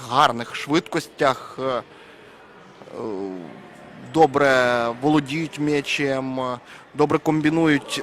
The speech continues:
саме на високій швидкості, добре контратакують. Ну, е, словом, як на мене, можливо, втягне на звання одного з фаворитів, е,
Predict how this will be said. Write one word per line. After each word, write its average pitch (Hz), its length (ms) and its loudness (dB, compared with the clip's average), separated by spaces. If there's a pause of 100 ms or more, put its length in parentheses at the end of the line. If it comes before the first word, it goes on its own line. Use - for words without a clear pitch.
саме 170 300 4
на 170 140 4
високій 160 540 4
швидкості, 151 760 -2
добре 147 360 2
контратакують. 156 1160 2 (720)
Ну, 131 380 0
е, 120 680 -4
словом, 143 440 0 (2000)
як 160 260 2
на 165 100 6
мене, 185 680 4
можливо, 135 760 -2 (1300)
втягне 139 440 4
на 131 400 0
звання 127 300 -4
одного 127 320 -4
з - 60 -12
фаворитів, 131 540 -2
е, - 1600 -18